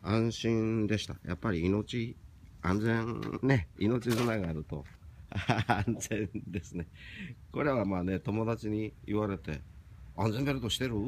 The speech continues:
とかって、「セーフティーベルトしてる？命綱してる？」とかって言われて、「あ、そうだ」とかって思って、<laughs> 急遽買いに行ったんですけど、なかったんで、自分で、あのー、作りました。これも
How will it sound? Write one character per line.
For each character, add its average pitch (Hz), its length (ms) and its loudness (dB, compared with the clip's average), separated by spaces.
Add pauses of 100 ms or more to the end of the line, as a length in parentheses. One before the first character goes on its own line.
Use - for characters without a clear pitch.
と - 80 -8
か 85 120 -6
っ 80 40 -10
て、 73 360 -8
「セ 101 120 -2
ー 107 40 0
フ 123 60 -6
テ 123 120 -6
ィ - 20 -2
ー 107 40 -6
ベ 123 80 -2
ル 120 80 -4
ト 90 140 -4
し - 60 -10
て 113 120 -6
る？ 123 280 -4
命 120 300 -2
綱 117 220 -2
し - 80 -4
て 127 100 -4
る？」 131 140 0
と - 100 -10
か 90 100 -6
っ - 40 -8
て - 140 -4
言 101 40 0
わ 117 100 0
れ 120 100 -2
て、 120 280 2 (420)
「あ、 107 80 -2
そ - 140 -2
う - 40 0
だ」 90 120 0 (160)
と - 60 -6
か 76 120 -4
っ - 40 -4
て - 120 -6
思 87 160 -2
っ 85 40 -8
て、 - 60 -8 (1900)
<laughs> - 0 -
急 151 160 4
遽 98 200 0 (380)
買 113 140 4
い - 20 2
に 104 60 2
行 101 60 2
っ - 40 -4
た 87 120 2
ん 82 80 2
で 80 120 -2
す - 80 -4
け 90 80 -2
ど、 85 60 0
な 82 320 2
か - 100 4
っ - 40 4
た 78 160 2
ん 76 100 -2
で、 73 60 0 (120)
自 95 140 0
分 95 220 0
で、 78 80 0
あ - 760 -2
の 69 360 -4 (1500)
ー、 - 40 -8
作 - 160 -2
り 87 60 2
ま 82 100 0
し - 80 -8
た。 - 60 -8 (200)
こ 160 120 6
れ 170 100 10
も 170 260 8